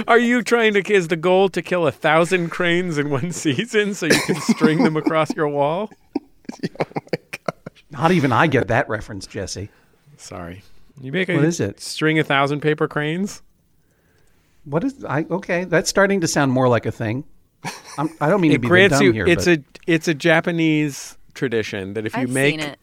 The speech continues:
Speaker 1: a thousand paper cranes in origami, uh,
Speaker 3: Mm-hmm.
Speaker 1: you are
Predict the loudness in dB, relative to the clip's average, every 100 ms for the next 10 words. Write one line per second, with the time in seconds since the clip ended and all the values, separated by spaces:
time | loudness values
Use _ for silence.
0 | -6 -6 -2 2 2 0 -4 -8 -10 -10
1 | -6 -4 -4 -4 -6 -6 -8 -10 -6 -4
2 | -2 -4 -6 -8 -12 -16 _ _ _ _
3 | _ -6 -4 -2 -4 -2 0 0 0 0
4 | 2 2 2 0